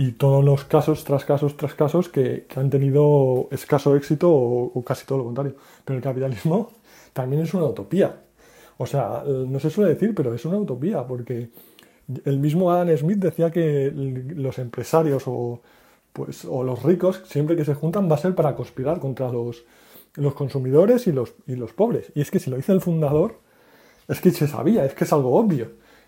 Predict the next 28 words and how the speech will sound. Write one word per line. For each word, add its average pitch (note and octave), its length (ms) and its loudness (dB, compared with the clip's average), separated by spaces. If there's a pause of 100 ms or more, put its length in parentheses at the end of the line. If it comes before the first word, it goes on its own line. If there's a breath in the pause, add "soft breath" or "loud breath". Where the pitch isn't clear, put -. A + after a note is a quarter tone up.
(100)
Simplemente E3 640 2
es F#3 100 -2
lo G#3 200 2
que D3+ 160 -4
la C#3 160 -4
naturaleza C3+ 460 -8
humana E3+ 340 -6
haría. C#3+ 280 -8
O A#2+ 80 -8
sea, C3 140 -10
yo D#3 240 -6
si D#3+ 140 -8
fuera D3+ 220 -6
empresario D#3 360 -6
también D3 500 -6 (220)
me C#3+ 80 -10
juntaría C#3+ 320 -6
con C#3 100 -6
otros C#3 180 -10
empresarios C#3+ 440 -8
para C3 340 -12 (360 soft breath)
controlar C3+ 420 -6
precios D#3 300 -8
y B2+ 40 -10
producciones, D3 540 -10 (480 soft breath)
si - 100 -12
fuera A#2+ 240 -12
legal. E3 320 -18